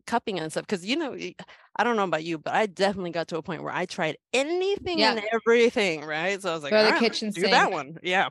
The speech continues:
Speaker 2: Yeah.
Speaker 1: So I tried that one, and that was actually pretty useful for me, especially because that acupuncturist I will forever be like, "Thank you." Um,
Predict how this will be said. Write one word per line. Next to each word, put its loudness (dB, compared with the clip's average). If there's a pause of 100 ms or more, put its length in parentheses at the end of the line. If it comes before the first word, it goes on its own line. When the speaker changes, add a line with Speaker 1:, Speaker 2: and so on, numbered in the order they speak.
(140)
Speaker 2:
Yeah. 0 (320)
Speaker 1:
So -6
I -8
tried -2
that 4
one, -2
and -2
that 2
was -4
actually -6
pretty -8
useful -8
for -8
me, -4
especially -6
because -4 (480)
that 0
acupuncturist -8
I -2
will -6
forever -4
be -8
like, -12
"Thank -20
you." -20 (540)
Um, 2